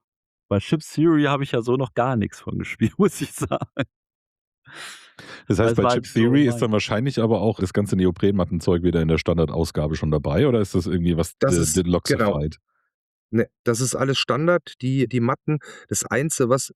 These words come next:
Speaker 3: was man hier deluxifizieren kann, das sind diese, äh, Truppen, die kleinen, die gibt's noch in 'ner Metallversion. Ich hab die, aber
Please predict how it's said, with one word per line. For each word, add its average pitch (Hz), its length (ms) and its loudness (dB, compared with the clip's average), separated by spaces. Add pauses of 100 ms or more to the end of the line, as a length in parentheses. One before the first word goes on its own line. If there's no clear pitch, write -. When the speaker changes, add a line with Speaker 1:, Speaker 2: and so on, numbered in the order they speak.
Speaker 3:
was 107 300 -2
man 117 120 2
hier 120 360 2
deluxifizieren 117 1000 -2
kann, 143 360 -2 (300)
das - 160 -4
sind 127 260 -2
diese, 110 480 2
äh, 98 140 -2
Truppen, 226 560 0 (280)
die 107 60 -8
kleinen, 143 460 0 (300)
die 117 100 -4
gibt's - 300 -2
noch 131 160 2
in 120 120 2
'ner 107 360 2
Metallversion. 90 1200 0 (500)
Ich - 220 -4
hab - 200 -6
die, 131 420 2
aber 92 240 0